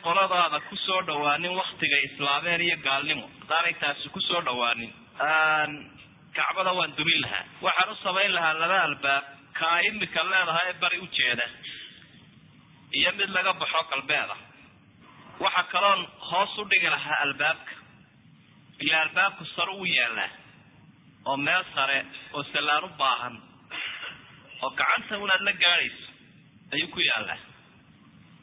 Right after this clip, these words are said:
Quraysh baana markan imika ay dhisaysay kor u qaaday. Berigaa horena saa mu ahayn. Xikmadday uga jeedeenna waxay ahayd, cidday doonaanna inay geliyaan ay sallaanka u dhigaan. Kay doonaanna inay idhaahdaan, "Iska tag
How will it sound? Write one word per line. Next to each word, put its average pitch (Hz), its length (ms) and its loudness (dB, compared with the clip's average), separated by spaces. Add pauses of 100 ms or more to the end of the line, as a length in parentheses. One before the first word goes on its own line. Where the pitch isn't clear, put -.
(420)
Quraysh 170 400 0
baana 190 260 4
markan 196 360 -2
imika 190 320 -4
ay 151 140 4
dhisaysay 131 580 -4 (520)
kor 190 220 -2
u 185 80 -6
qaaday. 123 420 0 (580)
Berigaa 196 340 4
horena 180 300 0
saa 190 200 0
mu 170 140 -6
ahayn. 139 240 0 (1300)
Xikmadday 202 520 2
uga 202 160 2
jeedeenna 180 500 4
waxay 170 240 2
ahayd, 131 200 -2
cidday 190 400 2
doonaanna 190 460 4
inay 180 240 4
geliyaan 175 400 2
ay 170 100 0
sallaanka 170 420 -2
u 170 100 -6
dhigaan. 147 300 0 (1800)
Kay 160 240 0
doonaanna 190 440 2
inay 180 220 4
idhaahdaan, 170 340 2
"Iska 185 200 -4
tag 127 200 -4